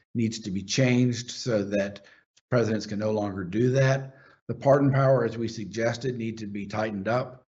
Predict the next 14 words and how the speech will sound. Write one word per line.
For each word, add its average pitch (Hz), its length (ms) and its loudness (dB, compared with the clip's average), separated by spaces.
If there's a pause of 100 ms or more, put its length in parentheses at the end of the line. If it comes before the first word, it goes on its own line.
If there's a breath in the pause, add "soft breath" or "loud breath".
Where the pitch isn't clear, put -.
(240)
We 113 100 0
have 107 160 2
rules 117 360 0
about 110 360 0
protection 113 500 -4
of 101 100 -8
the 104 60 -10
press. 135 640 -2 (600 loud breath)
That's 143 200 4
one 139 220 6
basket. 101 500 -2
A - 60 -12
second 190 480 0
basket 135 640 0